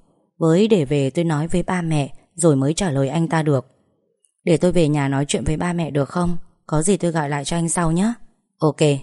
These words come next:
Tôi bước xuống xe rồi tiến thẳng vào trong nhà. Tôi nhanh chóng chạy lên phòng tắm rửa rồi chạy xuống phòng ba mẹ. Tôi gõ cửa phòng ba mẹ rồi bước vào, ngồi bên cạnh giường.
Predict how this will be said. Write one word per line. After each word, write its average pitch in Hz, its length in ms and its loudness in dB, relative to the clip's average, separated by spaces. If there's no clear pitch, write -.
Tôi 160 240 4
bước 208 180 2
xuống 160 240 0
xe 165 300 0
rồi 139 180 -2
tiến 147 260 -2
thẳng 190 220 -2
vào 135 140 -2
trong 160 240 -4
nhà. 135 360 -2
Tôi 208 100 0
nhanh 190 180 0
chóng 170 240 -4
chạy 185 180 -2
lên 165 200 -2
phòng 135 240 -2
tắm 147 240 -4
rửa 160 300 0
rồi 151 160 -2
chạy 135 220 -6
xuống 165 240 0
phòng 170 200 4
ba 151 140 -2
mẹ. 147 300 -2
Tôi - 100 4
gõ 175 180 0
cửa 202 220 2
phòng 143 200 -2
ba 160 140 0
mẹ 160 240 0
rồi 139 160 -2
bước 220 220 2
vào, 131 280 0
ngồi 151 280 2
bên 160 200 -2
cạnh 147 200 -4
giường. 135 320 0